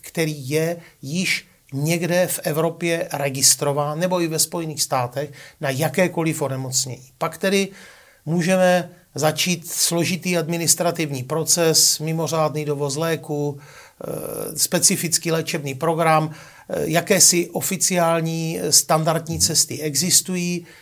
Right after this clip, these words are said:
Speaker 1: nejsou jednoduché, nejsou hned, ale prostě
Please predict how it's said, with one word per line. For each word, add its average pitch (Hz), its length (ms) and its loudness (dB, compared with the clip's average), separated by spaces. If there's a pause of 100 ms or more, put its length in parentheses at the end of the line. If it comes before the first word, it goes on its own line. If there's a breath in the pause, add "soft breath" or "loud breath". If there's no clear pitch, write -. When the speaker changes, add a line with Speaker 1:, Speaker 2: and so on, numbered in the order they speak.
(180 loud breath)
Speaker 1:
nejsou 151 360 2
jednoduché, 165 720 -2
nejsou 131 400 0
hned, 160 360 -6
ale 170 240 2
prostě 170 480 -4